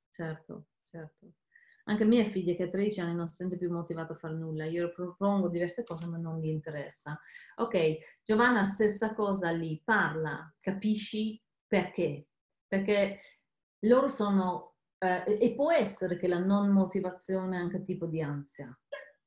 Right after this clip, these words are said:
Ok? Può essere che in questo periodo qui, eh, sono talmente abituati a fare più nulla che ri-, dobbiamo riprendere il passo e dobbiamo magari farlo insieme a loro.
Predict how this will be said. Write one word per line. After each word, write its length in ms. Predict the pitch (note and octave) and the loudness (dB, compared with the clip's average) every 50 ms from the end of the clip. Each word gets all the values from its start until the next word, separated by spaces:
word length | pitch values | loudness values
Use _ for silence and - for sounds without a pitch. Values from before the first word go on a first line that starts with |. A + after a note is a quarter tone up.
| _ _ _ - - - - - _ | _ _ _ -12 -12 -12 -12 -14 _
Ok? 520 | - F3+ F3 F3 - F#3+ F3+ G3 A3 A#3+ A#3 | -8 -8 -6 -2 0 0 2 2 2 0 2
Può 120 | - G#3+ G#3 | 2 4 6
essere 440 | G#3+ A3+ A3 - - A3 G3 G3 G3 | 6 4 4 0 0 0 0 0 0
che 100 | G3+ G3+ G#3 G#3+ A3 A3 - | 2 4 4 4 4 4 2
in 120 | - G3 G3 | 0 0 0
questo 260 | - F#3+ G3 G3 G3+ | -2 -2 -2 -2 -2
periodo 380 | - G3 G3 G3 G3 F#3+ F#3+ G3 | -2 0 2 2 2 2 2 0
qui, 360 | G3 A3 A3 A3 A3 A3+ A3 - - _ _ _ _ _ _ | 0 2 2 2 2 0 -2 -8 -16 _ _ _ _ _ _
eh, 560 | - F3+ E3+ E3+ F3 F3 E3+ E3+ E3 D#3+ - - | -4 0 0 2 2 2 2 2 0 -2 -4 -4
sono 200 | - G#3+ G#3+ G3+ | -2 0 2 2
talmente 520 | G3+ F#3+ F#3+ G#3 A3+ A#3 A3+ A#3+ A#3 - | 4 2 4 4 4 4 4 4 4 4
abituati 640 | - - E3+ F#3+ F#3+ G3 - G3+ F#3 E3+ D#3 - F3 | 2 0 -2 -2 -2 -2 -2 0 0 0 0 -2 -4
a 60 | F3 | -4
fare 240 | - F#3+ F#3 F#3 F#3 | -2 -2 -2 -2 -4
più 160 | - - A#3 A3+ | -2 0 2 2
nulla 440 | G#3+ F#3+ E3 E3 E3 E3+ F3 E3 - | 4 2 2 0 0 -2 -4 -4 -2
che 180 | - F#3+ F3 F3 | 0 0 0 0
ri-, 200 | D#3+ G3 G#3+ G#3 - - | 0 -2 -4 -4 -6 -14
dobbiamo 600 | _ F3+ F#3 F3+ A3 A3 G#3+ A#3 A3+ G#3+ G#3+ A3 | _ -12 0 2 4 4 6 6 6 6 6 6
riprendere 480 | G#3 G#3 G3 G3 G3 F#3+ F#3+ F3 F3+ | 4 2 0 0 0 0 0 0 -2
il 80 | F3 - | -4 -4
passo 640 | - G#3 G#3 G#3 - _ - - - E3+ E3 D#3+ - - | -4 -4 -4 -4 -6 _ -16 -10 -6 -4 -4 -4 -4 -2
e 360 | - F3+ F3 F3 F3 F3 - _ _ _ _ _ _ | 2 4 6 6 6 4 0 _ _ _ _ _ _
dobbiamo 360 | _ F#3 F#3 - F#3 F#3+ F#3+ | _ -2 -2 0 2 4 4
magari 380 | G3 G3+ F#3+ G3 F#3+ G3 G#3 G3 | 6 6 6 4 4 2 2 0
farlo 220 | - G3 F#3 F3+ | -2 -2 -2 0
insieme 380 | F3+ F3 F3 D#3 - F3+ E3+ D#3+ | 0 0 -2 -2 -4 -4 -2 -2
a 20 | |
loro. 460 | D#3+ F3+ G3+ G3+ F3 D#3 D3 D3 - | 0 0 2 2 2 0 -2 -4 -8